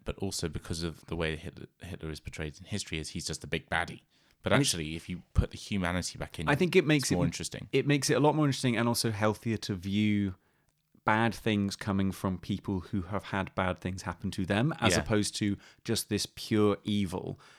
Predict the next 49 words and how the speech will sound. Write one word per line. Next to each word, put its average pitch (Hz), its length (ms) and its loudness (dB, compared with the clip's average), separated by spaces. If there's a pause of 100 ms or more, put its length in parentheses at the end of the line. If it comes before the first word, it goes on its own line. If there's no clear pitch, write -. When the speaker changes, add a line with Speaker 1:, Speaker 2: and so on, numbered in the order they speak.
(120)
Speaker 2:
which 101 200 -4
is 101 120 -2
just, 104 220 0
which 110 160 2
is 123 140 8
easier 131 420 6
to - 140 0
cons-, 98 380 -2
like, 101 300 -4
to - 120 -4
consider, 107 520 0
and 104 120 -2
then 107 100 0
also 104 400 0
easier 104 440 0
to - 160 -4
kind 98 260 -4
of 95 100 -4
ignore 98 500 0 (460)
other 120 260 8
awful 104 440 4
things, 95 400 -2
'cause 95 160 -6
you're 95 100 0
like, 92 100 -2
"Well, 110 100 2
it 110 80 0
could 131 120 2
never 127 160 6
go 101 140 -2
that 107 260 -2
bad - 220 -6
because 95 220 -4
you 98 60 0
have 98 100 -2
to - 60 -16
be 101 80 -6
pure 120 360 6
evil 95 320 -2
to 95 120 -6
be." 90 200 -4 (240)
Well, 185 100 -2
you 190 80 0
don't. 220 300 4
You, 127 200 0
you 151 120 2
know, 98 200 2 (480)
one 135 480 6
guy 113 520 4